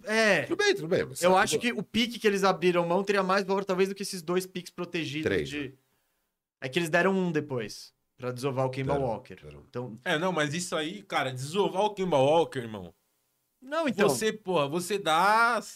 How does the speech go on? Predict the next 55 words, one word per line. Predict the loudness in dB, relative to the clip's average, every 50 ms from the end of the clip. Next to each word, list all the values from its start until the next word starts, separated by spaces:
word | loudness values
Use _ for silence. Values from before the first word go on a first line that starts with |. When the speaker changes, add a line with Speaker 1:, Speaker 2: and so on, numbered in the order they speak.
| -20 _ _
Speaker 3:
cara, | -8 -4 -2 0 0 0 -2 -4 _ _ _ _ _ _ _ _ _ _ _ -8 -4
qualquer | -2 0 2 4 4
Speaker 2:
É, | 6
mas | 6 6
Speaker 3:
coisa, | 6 4 4 4 2
Speaker 2:
era | 2
o | 2 2
Speaker 3:
irmão. | 2
Speaker 2:
Kemba | 0 0 0 0 0
já | 0 0 -2 -2 -4
no | -6 -8
contratinho | -10 -10 -12 -10 -6 -4 -2 -2 -2 -4 -4 -4 -2 -4 -4 -4
de | -6 -4 0
oito | 0 0 0 -2 -6
milhões, | -8 -6 -2 2 2 4 4 4 4
Speaker 1:
É, | 4 4 2 2 2
Speaker 2:
né? |
Speaker 1:
não, | 0 -2 -2
Speaker 2:
Um | 0
Speaker 1:
não, | 0 0
Speaker 2:
contratinho | 0 -2 -4 -4 -2 -2 -2 2
Speaker 1:
então, | 2 2
Speaker 2:
meio | 2 2
de | 0 0
boa. | 0 2
Speaker 1:
exato. | 4 4 2 2 2 2 4
Esse | 4 4 4 2 0
você | -2 -2
podia | 0 -2 -2 0 0
engolir | -2 0 0 0 0 0 0 -2
e | -2
falar, | 0 0 0 0
"Kemba, | 0 0 0 0 0 0 0 -2 -4 -6 -8 -12
Speaker 2:
É. | -10 -6
Speaker 3:
Não, | -2 0 0 0
não | 0 -2
tem | 0 2
Speaker 1:
tá | 2 2
Speaker 3:
como. | 2 4
Speaker 1:
afim | 2 2 4
de | 4 4
um | 4 4
buyout, | 6 6 6 8 8 6 6 6 4 2 -2
Speaker 3:
Não | -2 0
Speaker 1:
cara? | 0 0 2
Speaker 3:
tem | 2 2 2
como | 2 2 2 4 6
Speaker 1:
Ou | 6 6
você | 6 6
Speaker 3:
engolir | 4 4 4
isso | 4
Speaker 1:
prefere | 4 4 2
Speaker 3:
aí. | 2
Speaker 1:
ficar | 2 2 2
em, | 2 0